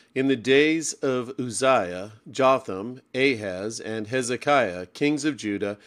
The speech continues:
and in the days of Jeroboam, the son of Joash, king of Israel. When the Lord first spoke through Hosea, the Lord said to Hosea, "Go take yourself a wife of whoredom and have children of whoredom,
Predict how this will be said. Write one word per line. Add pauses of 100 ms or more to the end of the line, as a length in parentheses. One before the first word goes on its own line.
(240)
and
in
the
days
of
Jeroboam,
the
son
of
Joash,
king
of
Israel. (680)
When
the
Lord
first
spoke
through
Hosea,
the
Lord
said
to
Hosea, (320)
"Go
take
yourself
a
wife
of
whoredom (120)
and
have
children
of
whoredom,